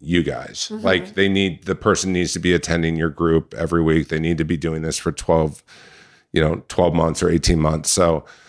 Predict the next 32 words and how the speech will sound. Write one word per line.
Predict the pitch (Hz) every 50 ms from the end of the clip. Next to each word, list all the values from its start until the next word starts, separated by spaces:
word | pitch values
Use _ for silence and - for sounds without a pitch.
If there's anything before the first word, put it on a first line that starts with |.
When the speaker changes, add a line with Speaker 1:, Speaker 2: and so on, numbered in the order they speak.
| - - _ -
Speaker 1:
I | - 85
think | - - 98 92 87 - - -
after | 92 90 82 - 98
this, | 82 78 82 78 -
let's | 85 78 -
just | - 76 -
talk | - 80 76 71
for | - - 82
a | 69
few, | - - - 78 76 73 71
'cause | - -
I | 82 80
think | 82 82 78
it | 82
would | - 381
be | -
Speaker 2:
Sure. | 78
Speaker 1:
really | 76 80 80 76
helpful. | 65 73 76 73 - - 78 67 67 -
Speaker 2:
Yeah. | - 339 415 392 254 208 208 - - _ _ - -
Yeah, | 277 - 92 90 - 165
Speaker 1:
Um, | 165 160
but | - 104 -
Speaker 2:
absolutely. | - - - 135 131 127 120 - 104
Speaker 1:
SoCal | 117 120 113 113 107 90
D | 85 101 104
B | 98 95 95 82
T | - - - 101 90
Center | 80 - - 101 95 90 85 80 78 78
is | 73 69 82 80 76 - -
the | 82 76
brand. | 76 82 82 80 73 69 69 69 80 87 -